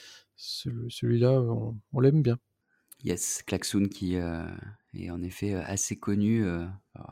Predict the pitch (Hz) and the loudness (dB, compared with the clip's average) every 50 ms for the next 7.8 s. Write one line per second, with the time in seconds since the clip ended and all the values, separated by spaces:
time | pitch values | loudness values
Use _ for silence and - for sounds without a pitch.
0 | - - - - - - 85 - 92 90 90 95 - - - 90 80 85 85 85 | -16 -12 -10 -8 -6 -6 -6 -4 -4 -2 -2 -2 -4 -4 -6 -4 -4 -4 -4 -6
1 | - - - - 98 95 90 - - 117 110 113 - 104 95 101 113 101 95 95 | -8 -10 -6 -4 -2 -2 -2 -2 -2 -2 -2 0 0 0 0 0 0 0 -2 -2
2 | 85 82 87 90 95 92 95 92 90 92 92 90 90 - - - - 104 104 101 | -4 -4 -4 -4 -4 -6 -4 -4 -4 -4 -4 -4 -4 -4 -6 -6 -4 -2 -2 -2
3 | 92 85 90 - - 113 113 - - 92 90 92 90 - 98 104 104 101 - - | -2 -2 -4 -2 -2 -2 0 0 2 2 2 2 0 0 -2 -2 -2 -4 -4 -4
4 | 107 110 104 98 - - - - - - 123 - - - 95 - - 92 87 87 | -2 -2 -2 -4 -6 -10 -14 -14 -14 -14 -16 -14 -14 -14 -14 -12 -12 -12 -10 -10
5 | - 101 - 87 85 90 87 87 - - - - - - - - - - - - | -12 -10 -10 -10 -8 -8 -8 -8 -10 -12 -16 -16 -18 -14 -14 -14 -14 -14 -16 -18
6 | 87 87 - _ _ _ _ _ _ _ _ _ - 98 90 85 85 85 82 90 | -18 -18 -18 _ _ _ _ _ _ _ _ _ -4 -2 -2 0 -2 -2 -4 -4
7 | 92 85 85 82 - - 80 80 85 82 - - 85 92 - - | -4 -4 -4 -6 -8 -8 -10 -10 -10 -10 -12 -12 -14 -14 -14 -16